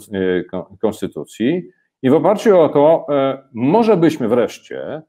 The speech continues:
mieli, e, szansę na wypowiedź Trybunału Sprawiedliwości Unii Europejskiej do tego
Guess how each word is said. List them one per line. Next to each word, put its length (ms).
mieli, 680
e, 500
szansę 720
na 520
wypowiedź 640
Trybunału 800
Sprawiedliwości 640
Unii 220
Europejskiej 560
do 100
tego 420